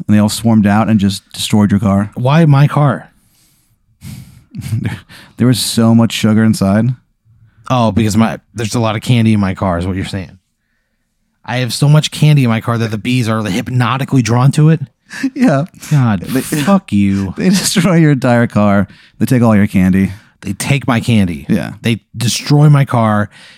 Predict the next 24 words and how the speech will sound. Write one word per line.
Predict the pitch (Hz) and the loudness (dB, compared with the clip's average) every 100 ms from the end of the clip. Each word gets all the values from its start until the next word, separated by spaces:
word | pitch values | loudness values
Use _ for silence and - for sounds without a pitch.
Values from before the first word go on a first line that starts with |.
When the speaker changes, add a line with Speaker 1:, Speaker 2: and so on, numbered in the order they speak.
| _ | _
Speaker 2:
and | 107 104 | -4 -2
take | - 113 | -2 0
my | 110 110 | 0 0
candy. | 95 82 113 | -4 -2 2
Speaker 1:
Yeah, | 123 | 2
what | 135 | 2
they | 151 | 2
don't | 151 151 | 2 4
just | 139 - | 2 2
eat | 135 | 2
on | 127 | 2
the | 117 | 0
spot, | - 110 113 - | 0 0 0 0
they | 110 104 | 2 2
just, | 104 - - | 2 -2 -4
uh, | 95 95 95 110 | 0 0 0 0
grab | 113 110 107 104 | 0 2 0 0
and, | 101 | 0
and | 101 98 | 0 0
bring | 110 107 | 0 2
back | 107 104 | 0 0
to | |
the | 92 | -4
hive | 104 95 98 98 | -2 0 -2 -6